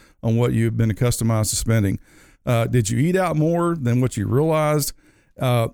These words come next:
is your emergency fund looking a little skimpy, uh, compared to what it was, you know, in years past? Uh,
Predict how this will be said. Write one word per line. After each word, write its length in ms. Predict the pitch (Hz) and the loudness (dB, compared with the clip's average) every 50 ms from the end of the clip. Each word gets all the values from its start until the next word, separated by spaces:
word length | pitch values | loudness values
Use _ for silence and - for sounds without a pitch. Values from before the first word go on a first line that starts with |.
| _ _ | _ _
is 200 | 160 143 120 117 | 0 0 2 2
your 120 | 131 127 | 2 2
emergency 420 | 113 117 135 165 175 175 160 160 147 | 2 2 2 0 0 -2 -2 -2 -2
fund 400 | 123 - 160 160 165 160 143 139 | 0 0 -2 -2 0 0 0 0
looking 280 | 147 147 - 135 117 | 0 -2 -2 0 0
a 40 | 113 | 0
little 220 | 127 131 123 117 | 2 0 0 0
skimpy, 640 | 101 - - - - 123 127 131 - 185 214 220 208 - _ _ _ _ _ _ _ _ - | 0 -2 -2 -2 0 0 0 2 0 0 0 0 -2 -4 _ _ _ _ _ _ _ _ -2
uh, 180 | 120 113 110 | 0 0 0
compared 380 | 104 - 120 104 - 135 131 131 | 0 0 -2 0 2 0 2 2
to 60 | 123 | 2
what 140 | 127 127 120 | 2 2 2
it 120 | 120 117 | 0 0
was, 360 | 117 120 120 120 117 113 117 - | 0 0 2 2 0 0 -2 -4
you 100 | 139 120 | -2 0
know, 160 | 110 107 107 104 - | 0 0 0 0 0
in 160 | 117 104 101 | 0 0 2
years 280 | 110 117 123 120 117 - | 2 2 2 0 -2 0
past? 460 | - - 123 135 151 160 156 - - - _ - - - - _ _ _ _ _ | 0 0 0 2 0 -2 -2 -4 -6 -10 _ -20 -20 -20 -20 _ _ _ _ _
Uh, 440 | 135 131 123 117 113 110 107 104 | -2 0 0 2 2 0 0 -2